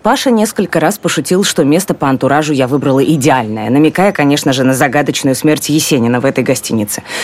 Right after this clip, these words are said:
Мы в шутку поспорили о теориях, он обвинил меня в страсти к конспирологии, я его в том, что он слепо верит учебникам. В общем, между нами ничего не изменилось за эти три года.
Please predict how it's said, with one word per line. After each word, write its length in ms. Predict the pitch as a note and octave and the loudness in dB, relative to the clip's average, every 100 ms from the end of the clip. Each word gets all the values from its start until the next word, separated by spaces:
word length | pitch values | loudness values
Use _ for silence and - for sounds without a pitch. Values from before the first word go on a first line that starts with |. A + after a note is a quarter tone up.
| - - - | -10 -6 2
Мы 160 | F4 | 2
в 40 | - | 2
шутку 300 | D4 - G3 | 0 0 0
поспорили 480 | F3+ - G#3+ E3+ | 0 2 2 4
о 80 | C#3+ | 2
теориях, 560 | C#3 A#2+ B2 D3+ D3 D3 | 0 0 2 2 0 2
он 140 | A#3 | 2
обвинил 360 | F#3 C3+ D3 C3+ | 2 2 2 4
меня 200 | B2+ B2 | 2 0
в 40 | |
страсти 340 | - C#3+ - B2+ | 0 -2 -2 -4
к 40 | |
конспирологии, 760 | - B2 - B2 A#2+ A#3+ A3+ A3 | -2 -2 -2 0 2 2 2 0
я 180 | E3 C3 | 2 2
его 140 | B2+ | 2
в 80 | - | 0
том, 160 | C3 | -2
что 160 | A#2 - | -2 -2
он 100 | A#2+ | -2
слепо 380 | - C#3+ C3+ B2 | 0 0 2 0
верит 320 | B2 A#2 G#2 | 2 0 -2
учебникам. 580 | A#2+ - C4+ B3+ A3 F3 | 0 2 2 2 0 -2
В 40 | |
общем, 260 | - - B3+ | -2 -2 0
между 200 | B3 G#3 | 2 2
нами 220 | G#3+ A3+ | 2 4
ничего 320 | G3 - G3 | 2 2 2
не 140 | F3 D#3+ | 4 4
изменилось 480 | D#3+ D#3+ B2 B2 | 4 4 4 0
за 100 | A#2 | 2
эти 200 | B2 A#2+ | 2 0
три 160 | A#2 C3 | -2 0
года. 280 | C3 A#2 | 0 -2